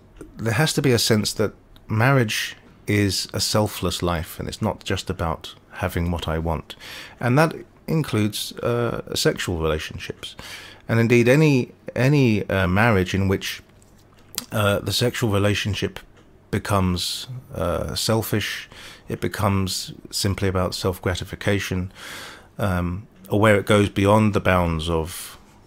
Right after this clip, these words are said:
of a, of a monogamy,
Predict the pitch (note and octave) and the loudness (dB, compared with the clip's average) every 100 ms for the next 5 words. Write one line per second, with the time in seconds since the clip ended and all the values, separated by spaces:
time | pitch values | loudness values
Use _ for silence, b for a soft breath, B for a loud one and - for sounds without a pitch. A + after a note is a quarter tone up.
0 | B B B B B B _ - F2 E2 | B B B B B B _ -6 -4 -2
1 | F2 E2+ E2 - - - E2+ E2 E2+ F2+ | 0 0 0 -2 -4 -6 -6 -2 0 2
2 | G#2+ G#2+ A2 G#2 | 2 2 0 0